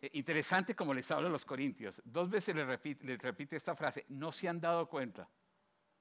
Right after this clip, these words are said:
Por ahí hay una canción que dice así, "No se han dado cuenta". Bueno, esa palabra es para nosotros esta mañana. Eh, nos dice a mí y a ti,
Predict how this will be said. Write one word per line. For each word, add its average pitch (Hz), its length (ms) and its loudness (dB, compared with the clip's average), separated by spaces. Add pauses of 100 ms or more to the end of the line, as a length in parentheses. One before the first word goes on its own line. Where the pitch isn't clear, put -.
(480)
Por 104 100 -10
ahí 117 120 -2
hay 127 80 -2
una 135 120 -2
canción 107 320 -6
que 135 120 -8
dice 127 140 -8
así, 139 200 -8
"No 160 160 -8
se - 140 -14
han 170 100 -10
dado 170 240 -8
cuenta". 160 340 -14 (640)
Bueno, 107 280 -4 (760)
esa 302 320 12
palabra 208 460 12
es 175 240 4
para 196 240 8
nosotros 170 520 2
esta 180 220 0
mañana. 127 420 -2 (1600)
Eh, 131 280 -2
nos 147 340 0
dice 202 300 6
a 151 240 8
mí 175 220 4
y 208 140 2
a 135 120 2
ti, 147 260 -2